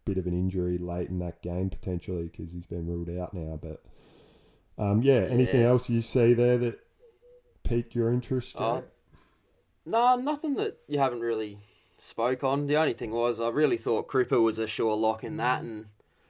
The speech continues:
Speaker 2: he just cou-, didn't quite get there. He just, yeah, the other boys sort of stepped up around him, but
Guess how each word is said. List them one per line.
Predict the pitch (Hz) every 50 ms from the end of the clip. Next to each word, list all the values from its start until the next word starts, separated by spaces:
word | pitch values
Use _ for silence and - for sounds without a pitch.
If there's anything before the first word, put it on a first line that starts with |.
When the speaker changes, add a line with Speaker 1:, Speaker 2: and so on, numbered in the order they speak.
| _ _ _ _ _ _ _ _ _ _ _ _ _ _ _ _ _ _ _ _ _ _ _ _ _ _
Speaker 2:
he | 123 135
just | 143 160 156 -
cou-, | - 151
didn't | - - - - 143
quite | - - 131 113 107 104
get | 113 113 117 -
there. | 123 120 113 107
He | 104
just, | 98 113 104 - - - _ _ - -
yeah, | 123 123 123 123 120
the | 110 127 139
other | 143 127
boys | - 117 113 110 107 - - - - _
sort | - - - 113 104
of | 110
stepped | 107 - - 117 113 -
up | 113 110 110 -
around | 107 104 107 110 113 113 113
him, | 117 123 127 127 117
but | - 110 104 - -